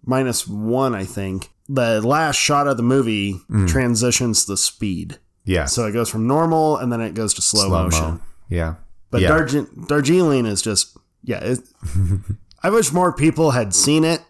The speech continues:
Speaker 2: Mm-hmm.
Speaker 1: or would take the time to go watch it 'cause I
Speaker 2: Yeah.
Speaker 1: think it's a good one.
Speaker 2: There's a lot of depth to it. There's a lot of, of deeply, I guess, kind of, like, emotional parts to it.
Speaker 1: Yeah.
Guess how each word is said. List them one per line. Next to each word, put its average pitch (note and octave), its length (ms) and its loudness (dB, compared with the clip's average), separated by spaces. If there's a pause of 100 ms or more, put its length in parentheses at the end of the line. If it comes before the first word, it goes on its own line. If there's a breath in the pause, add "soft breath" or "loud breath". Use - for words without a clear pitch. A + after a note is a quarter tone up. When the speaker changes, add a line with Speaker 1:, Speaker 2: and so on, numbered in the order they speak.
Speaker 2:
Mm-hmm. F2 260 2 (460)
Speaker 1:
or A#2 360 0 (640)
would A#2 320 -4
take C3 200 -2
the F#2+ 60 -10
time A#2 260 -2
to G2+ 60 -4
go F2+ 120 -6
watch F2+ 320 -6
it F2+ 80 -12
'cause A2 160 -4
I D3+ 80 4
Speaker 2:
Yeah. E3+ 100 6
Speaker 1:
think G#3 120 4
it's D3+ 140 0
a A#2 60 -2
good F#2+ 220 -2
one. F2 240 -8 (120)
Speaker 2:
There's C3 220 2
a D3+ 60 4
lot G#2+ 340 2
of E2+ 600 -2 (300)
depth - 420 0
to G2+ 220 2
it. G2 240 -2
There's E2+ 240 0
a E2 40 -2
lot E2+ 300 0
of, D#2+ 540 -2 (100)
of D2 500 -4 (300)
deeply, G#2 460 2 (140)
I G2 100 0
guess, F#2 160 0
kind E2 180 -2
of, D#2 60 -4
like, D2+ 180 -4
emotional D2+ 1000 -4
parts D2+ 380 -4
to D#2+ 220 -4
it. D2 280 -6
Speaker 1:
Yeah. G#2+ 360 -2